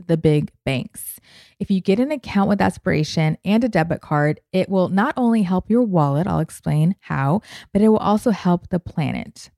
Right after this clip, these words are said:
Aspiration has been hard at work helping people align their money with their values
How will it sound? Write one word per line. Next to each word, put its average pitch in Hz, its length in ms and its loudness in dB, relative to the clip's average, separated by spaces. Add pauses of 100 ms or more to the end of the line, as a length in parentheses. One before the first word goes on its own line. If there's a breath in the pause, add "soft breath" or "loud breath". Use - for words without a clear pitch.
(180)
Aspiration 226 600 2
has 202 120 4
been 175 160 0
hard 185 300 2
at - 100 -4
work 190 200 0
helping 185 300 0
people 185 320 -2
align 175 380 2
their 175 140 2
money 170 360 2
with 165 280 -2
their 156 160 0
values - 600 -4